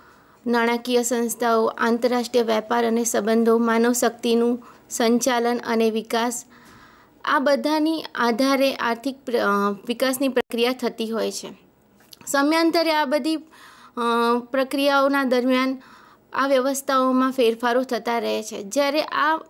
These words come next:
વ્યવસ્થામાંની કોઈ એક વ્યવસ્થામાં પરિવર્તન આવે ત્યારે તેને ક્ષેત્રીય પરિવર્તન કહેવામાં આવે છે. જ્યારે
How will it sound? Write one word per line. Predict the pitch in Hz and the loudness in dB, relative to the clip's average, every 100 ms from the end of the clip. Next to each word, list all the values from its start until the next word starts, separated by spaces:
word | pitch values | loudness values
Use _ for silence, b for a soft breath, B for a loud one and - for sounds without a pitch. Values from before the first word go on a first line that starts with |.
| 254 _ - | -20 _ -12
વ્યવસ્થામાંની | 233 247 269 269 285 277 277 277 | -6 -4 -4 -2 0 0 0 0
કોઈ | 269 269 277 | 0 0 0
એક | 311 320 | 0 0
વ્યવસ્થામાં | 285 277 285 285 277 269 | 0 0 -2 0 0 0
પરિવર્તન | 269 262 254 247 247 254 247 | 2 0 2 2 2 0 0
આવે | 226 226 | 0 0
ત્યારે | 226 240 247 | 0 2 2
તેને | 240 247 | 2 0
ક્ષેત્રીય | 254 226 214 254 294 | 0 -2 -2 -2 0
પરિવર્તન | 269 247 233 220 220 214 | 0 0 0 -2 -4 -4
કહેવામાં | 214 202 208 208 208 202 | -4 -4 -4 -2 -2 -4
આવે | 214 | -4
છે. | 226 285 277 B B B B - | -6 -8 -10 B B B B -8
જ્યારે | 226 269 262 277 | -2 0 2 0